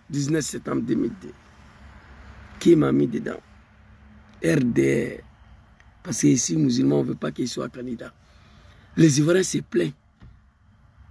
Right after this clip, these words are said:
À cause de cette pratique machiavélique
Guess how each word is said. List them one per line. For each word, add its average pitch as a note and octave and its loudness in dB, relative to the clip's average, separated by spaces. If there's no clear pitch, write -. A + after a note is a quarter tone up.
À - 0
cause G3 6
de E3 4
cette - -2
pratique - -10
machiavélique D#3 -2